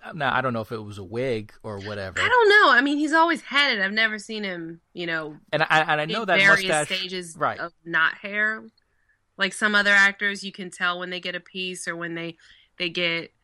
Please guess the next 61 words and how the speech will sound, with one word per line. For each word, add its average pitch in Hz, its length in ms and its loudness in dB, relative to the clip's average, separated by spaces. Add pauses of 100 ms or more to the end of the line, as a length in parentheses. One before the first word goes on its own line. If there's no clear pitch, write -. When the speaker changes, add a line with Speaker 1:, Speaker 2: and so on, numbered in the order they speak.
(220)
Speaker 2:
the 180 100 -6
restoration 180 720 0
'cause 170 220 -10
they've 170 320 -2 (100)
had 165 460 4
the 170 100 -8
various 165 440 -4
stages 165 440 -10
of 160 140 -10
not 160 240 0
having 190 260 -4
hair. 247 120 -4
But 240 100 -2
I've 214 100 0
never 240 260 0
seen 214 240 -12
Kurt - 280 -8
Russell 156 560 -10 (640)
Speaker 1:
He 175 80 -10
could 277 160 -8
be 180 60 -4
one 190 120 -4
of 180 40 6
the 180 40 8
Speaker 2:
without 165 120 8
Speaker 1:
lucky 147 160 -4
Speaker 2:
this. - 80 -8
Speaker 1:
ones. - 300 -12
Could 117 140 -12
be 135 60 -12
one 170 120 -12
of 170 40 -12
the 170 80 -10
lucky 147 220 -8
ones. - 320 -16 (360)
I 147 140 4
mean, 151 140 2
Speaker 2:
Yeah. 139 200 0
Speaker 1:
I, 147 60 0
I - 40 -2
know 196 140 -4
the 190 100 -4
mustache 147 400 -6
wasn't 113 260 -12
real, 117 420 -8 (600)
but 110 240 -8 (600)
Speaker 2:
But - 200 -12
he 294 180 0
can 269 180 -4
grow 202 220 2
that 170 200 -4
kind 135 140 -12
of 135 80 -20
stash. 127 280 -14
Speaker 1:
But 135 280 -2
if 139 180 -8
he 262 140 -8
picked - 300 -10
that 160 220 0
one 139 120 -4
out, 147 220 -4